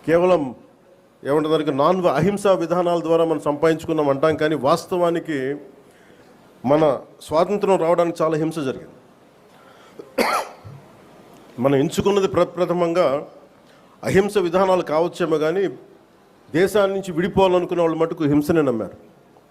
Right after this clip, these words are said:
అది ఈ రోజుకి, దేశ విభజన జరిగినప్పటి నుంచి ఈ రోజు మన ఆపరేషన్ సింధూర్ దాకా మత ప్రాతిపాదికన హింస జరుగుతూనే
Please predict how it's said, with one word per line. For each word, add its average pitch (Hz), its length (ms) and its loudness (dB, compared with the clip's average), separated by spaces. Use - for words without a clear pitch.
అది 131 120 0
ఈ 208 60 4
రోజుకి, 208 500 2
దేశ 196 300 2
విభజన 190 420 2
జరిగినప్పటి 170 480 2
నుంచి 170 220 -6
ఈ - 80 2
రోజు 175 220 2
మన 165 160 2
ఆపరేషన్ 160 580 0
సింధూర్ 147 420 0
దాకా 127 280 0
మత 151 140 2
ప్రాతిపాదికన 156 760 0
హింస 143 160 -6
జరుగుతూనే 123 420 -2